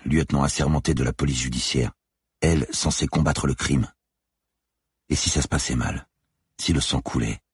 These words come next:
la justice ne la raterait pas, la tôle, direct. Elle se convainquit d'avoir fait le bon choix, alors qu'elle s'enfonçait avec sa vieille Ford dans les artères de Lille. Il fallait passer chercher les jumelles à l'école,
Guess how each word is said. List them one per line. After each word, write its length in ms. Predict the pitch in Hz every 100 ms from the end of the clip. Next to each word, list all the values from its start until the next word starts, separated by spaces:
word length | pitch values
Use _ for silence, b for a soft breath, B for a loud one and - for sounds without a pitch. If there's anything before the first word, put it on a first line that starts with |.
| _ _ _ _ _ _ -
la 80 | -
justice 440 | 147 - - -
ne 60 | 123
la 100 | -
raterait 280 | - -
pas, 320 | - - - _ _ -
la 120 | -
tôle, 360 | - - - -
direct. 440 | - - - - - _ _ _ _ _ _ _ _ _ _ -
Elle 120 | -
se 120 | -
convainquit 420 | 69 73 71 -
d'avoir 240 | 73 62 -
fait 100 | 64
le 60 |
bon 120 | 60
choix, 320 | 65 - 78 80 b b b b
alors 200 | 67 65
qu'elle 140 | - 69
s'enfonçait 440 | - - 67 -
avec 180 | 64 60
sa 120 | 64
vieille 200 | 55 58
Ford 260 | - 65 53
dans 140 | 50
les 140 | 52 50
artères 280 | - 101
de 80 | 92
Lille. 300 | - - - - _ _ _ _ _ _ _ _ _ -
Il 100 | 65
fallait 200 | 80 78
passer 280 | 73 - 71
chercher 260 | 73 -
les 80 | 65
jumelles 300 | 60 69 69
à 60 | 65
l'école, 440 | 65 73 76